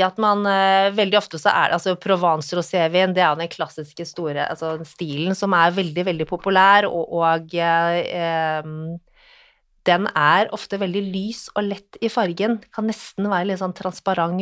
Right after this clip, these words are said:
lyserosa, nesten på grensen til, eh, hudf-, altså, ja, litt sånn hudfarget, eh, og har en veldig høy kvalitet, og vi elsker jo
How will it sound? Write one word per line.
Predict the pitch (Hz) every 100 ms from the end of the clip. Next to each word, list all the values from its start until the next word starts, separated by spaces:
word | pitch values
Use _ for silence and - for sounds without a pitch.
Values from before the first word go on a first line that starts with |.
| 196
lyserosa, | 190 - 170 160 - 196
nesten | 196 - 175
på | 190
grensen | 196 170 - 160
til, | 175 170
eh, | 170 170
hudf-, | 175 - -
altså, | 170 175 175
ja, | - 190 -
litt | 196
sånn | 196 208
hudfarget, | 190 - 151 147 208 - - - - -
eh, | 196 185 185 - 190
og | 185 196 - -
har | 180 160
en | 196 208
veldig | 202
høy | 185 175
kvalitet, | - 220 226 226 202
og |
vi | 220 -
elsker | 214 - - 208
jo | 226